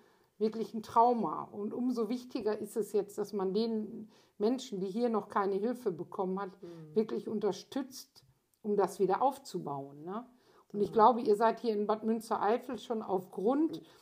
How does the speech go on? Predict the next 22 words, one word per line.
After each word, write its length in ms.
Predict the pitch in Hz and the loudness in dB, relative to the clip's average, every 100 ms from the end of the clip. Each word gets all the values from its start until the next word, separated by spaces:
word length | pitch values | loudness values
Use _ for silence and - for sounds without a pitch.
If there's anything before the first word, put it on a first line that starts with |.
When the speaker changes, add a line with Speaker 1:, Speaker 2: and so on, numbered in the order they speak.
| _ | _
Speaker 1:
dass 220 | 208 202 - | -2 -2 2
ihr 80 | |
Speaker 2:
Das 80 | 220 | 2
Speaker 1:
so 60 | 220 | 4
eine 140 | 220 | 2
Speaker 2:
Out- 60 | 202 | 0
Speaker 1:
spezielle 800 | - 226 165 165 208 214 247 226 | 0 0 0 2 6 6 6 4
Situation 800 | 190 214 214 202 - 226 247 240 | 2 -2 -2 -2 -4 -2 0 0
Speaker 2:
so 60 | |
Speaker 1:
habt. 400 | 247 160 156 - _ - | -2 -4 -8 -20 _ -16
Speaker 2:
mit 0 | |
dem 200 | 156 156 | -16 -12
Outlet, 580 | 156 156 - 143 139 - | -12 -14 -14 -14 -14 -14
ne? 60 | 156 | 0
Speaker 1:
Mit 160 | 214 220 | 2 6
dem 180 | 208 | 4
Outlet, 800 | 208 202 254 - 254 254 254 - - | 4 4 4 2 -2 -2 -4 -12 -2
da 120 | 208 | -2
ist 300 | 208 196 - | 0 -4 0
einer 240 | 220 233 | 2 2
Speaker 2:
Ja. 60 | 208 | 0
Speaker 1:
federführend, 960 | - 240 254 240 247 247 247 247 220 | 0 0 2 0 -2 -6 -2 -2 -4